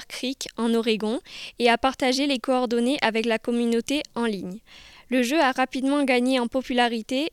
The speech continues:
et a été nommé géocaching par Matt Stum sur la liste de diffusion G P S Stash Hunt le trente mai deux mille. Depuis lors, le géocaching est devenu un passe-temps populaire dans le monde entier, avec des millions de caches cachées dans des endroits tels que les parcs, les forêts, les zones urbaines.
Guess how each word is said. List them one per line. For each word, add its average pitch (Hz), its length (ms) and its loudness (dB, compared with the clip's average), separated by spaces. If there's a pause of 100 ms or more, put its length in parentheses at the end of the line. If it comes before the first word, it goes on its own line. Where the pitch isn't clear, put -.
et 233 100 4
a 226 60 4
été 233 240 0
nommé 254 320 2
géocaching 269 680 0
par 220 260 -2
Matt 233 260 2
Stum 269 440 0
sur 233 240 -2
la 220 120 2
liste 247 280 -2
de 220 160 -2
diffusion 233 580 -4
G 233 220 0
P 254 140 0
S 233 160 2
Stash - 360 -2 (100)
Hunt 226 200 0 (100)
le 220 180 -2
trente 240 360 -6
mai 220 180 -4
deux 196 220 -6
mille. 220 260 -6 (1300)
Depuis 254 360 0
lors, 311 200 6
le 302 120 4
géocaching 269 600 2
est 294 120 2
devenu 247 360 0
un 269 120 4
passe-temps 240 480 0 (180)
populaire 269 540 0
dans 226 120 -2
le 220 100 0
monde 262 260 0
entier, 240 440 0
avec 214 260 0
des 226 120 0
millions 269 320 2
de 262 140 2
caches 240 260 0
cachées 240 400 0
dans 208 200 -4
des 202 340 -2
endroits 214 340 -2
tels 214 180 -2
que - 120 -6
les 220 180 -2
parcs, 226 540 -4
les 233 120 -4
forêts, 226 460 -6
les 226 140 -6
zones 220 280 -6
urbaines. 208 440 -4